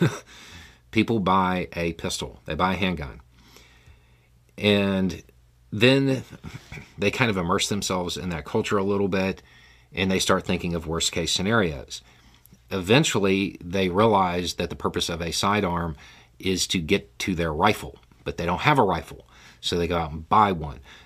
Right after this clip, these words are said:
This is normally where people end up getting an A R or an A K or something like that. Then they realize, "Well, that really doesn't have the range."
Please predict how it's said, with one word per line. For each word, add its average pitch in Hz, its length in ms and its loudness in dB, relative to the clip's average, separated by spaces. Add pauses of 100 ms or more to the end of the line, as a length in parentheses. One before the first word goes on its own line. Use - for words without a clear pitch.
(160)
This 98 300 2
is 104 140 0
normally 107 500 4
where 101 160 4
people 101 360 -2
end 95 180 -2
up 104 240 0
getting 95 320 4
an 92 100 -2
A 85 220 -2
R 82 220 -2
or 78 120 -6
an 80 80 -4
A 78 140 -6
K 82 340 -6
or 80 80 -6
something 73 360 -6
like 69 200 -10
that. 80 340 -10 (800)
Then 110 540 2 (440)
they 101 160 4
realize, 92 460 0
"Well, 82 60 -4
that 127 200 2
really 104 200 2
doesn't 92 240 0
have 104 200 -2
the 85 100 -2
range." 85 640 0